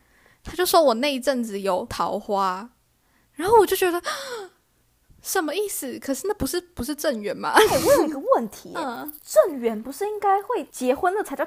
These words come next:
Speaker 2: 正缘吗？
Speaker 1: 还是正缘就只是情投意合？
Speaker 2: 不是吧，桃花才是情投意合吧？正缘是真的是正缘欸，不然为什么要去月老求正缘？然后你要真的结婚之后才可以去还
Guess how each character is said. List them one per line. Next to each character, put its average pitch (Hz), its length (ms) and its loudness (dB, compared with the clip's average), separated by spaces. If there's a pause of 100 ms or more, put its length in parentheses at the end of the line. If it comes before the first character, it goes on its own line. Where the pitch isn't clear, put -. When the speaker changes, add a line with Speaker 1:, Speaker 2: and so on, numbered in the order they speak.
Speaker 2:
正 214 340 -4
缘 156 180 -6
吗？ 185 360 -12
Speaker 1:
还 - 180 -6
是 392 120 -2
正 392 280 -2
缘 220 220 -6
就 285 80 -8
只 247 160 -12
是 269 360 -6
情 214 280 -10
投 220 240 -8
意 220 180 -12
合？ - 160 -16 (240)
Speaker 2:
不 311 80 -12
是 415 160 -8
吧， - 180 0 (280)
桃 285 320 6
花 - 60 -8 (200)
才 226 140 0
是 277 80 -2
情 190 320 -2
投 208 200 0
意 208 120 -2
合 185 200 -8
吧？ - 160 -2 (300)
正 392 260 2
缘 208 220 0
是 - 100 -8 (100)
真 339 280 -2
的 240 100 0
是 262 100 -10 (160)
正 240 300 -2
缘 107 180 -8
欸， 104 80 -8
不 453 120 -2
然 330 100 2
为 392 80 0
什 392 100 -4
么 185 80 -2
要 214 40 -2
去 - 140 -12
月 320 120 2
老 131 160 0
求 185 340 -8
正 233 300 -4
缘？ 147 200 -4
然 190 100 -8
后 269 100 0
你 226 120 -6
要 185 120 -2
真 254 160 -6
的 214 60 -6
结 - 260 -8
婚 196 160 -4
之 180 100 -10
后 196 80 -4
才 - 200 -6
可 - 120 -10
以 196 40 -6
去 208 100 -12
还 - 240 -8